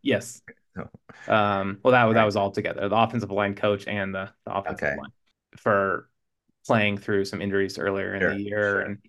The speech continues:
Speaker 1: I've given shout outs to different people at different times, um,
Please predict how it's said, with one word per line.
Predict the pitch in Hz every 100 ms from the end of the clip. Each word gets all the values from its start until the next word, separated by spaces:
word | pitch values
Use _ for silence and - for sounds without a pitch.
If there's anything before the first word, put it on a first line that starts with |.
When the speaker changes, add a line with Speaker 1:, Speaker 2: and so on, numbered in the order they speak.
| _
Speaker 1:
I've | 127
given | 123 113
shout | 113 107
outs | 95 92 -
to | - 92
different | 101 95
people | 101 98 -
at |
different | 92 101 104
times, | 92 87 85 -
um, | - 73 85